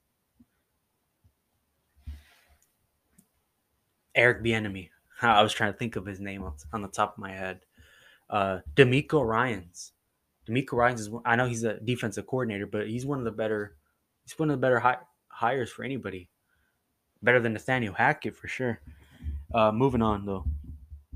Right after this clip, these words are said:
Sunday Night Football. Cincinnati Bengals, Baltimore Ravens. Both two and two rosters.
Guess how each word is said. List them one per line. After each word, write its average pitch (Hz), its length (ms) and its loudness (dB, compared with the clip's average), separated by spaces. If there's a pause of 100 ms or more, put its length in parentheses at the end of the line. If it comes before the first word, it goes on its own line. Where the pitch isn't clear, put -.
(520)
Sunday 127 340 2
Night 127 220 2
Football. - 440 -10 (1300)
Cincinnati 120 720 -2
Bengals, 110 600 -8
Baltimore 107 460 -4
Ravens. 95 560 -12 (460)
Both 120 420 2
two 123 200 -2
and 113 140 -4
two 117 200 -10
rosters. 98 720 -8